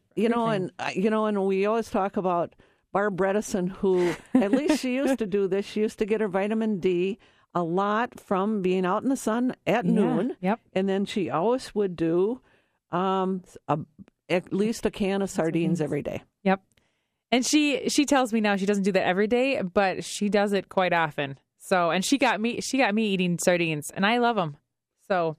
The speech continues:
Speaker 1: So if people are wondering, okay, they
Speaker 2: Mm-hmm.
Speaker 1: go to the doctor and they get their test.
Speaker 2: Mm-hmm.
Speaker 1: And so what's a good level?
Speaker 2: A good optimal level would be at least fifty. That's what you want it at, fifty or above. Um,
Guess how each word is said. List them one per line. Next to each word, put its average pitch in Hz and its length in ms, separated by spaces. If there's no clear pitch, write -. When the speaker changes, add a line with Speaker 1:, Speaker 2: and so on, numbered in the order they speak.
Speaker 1:
So 269 360
if 240 280
people 311 280
are 214 80
wondering, 170 460
okay, 208 280
they 196 120
Speaker 2:
Mm-hmm. 185 80
Speaker 1:
go 262 60
to 294 100
the 220 120
doctor 185 360
and 170 120
they 156 80
get 202 220
their 226 120
test. - 560
Speaker 2:
Mm-hmm. 196 260
Speaker 1:
And 196 300
so 240 160
what's 220 360
a 220 40
good 180 340
level? 143 380
Speaker 2:
A 254 80
good 269 200
optimal 285 500
level 247 300
would 214 160
be 202 240
at 208 100
least 262 240
fifty. 214 500
That's 185 180
what 214 100
you 233 100
want 202 200
it - 40
at, 175 80
fifty 226 280
or 240 60
above. 180 440
Um, 185 480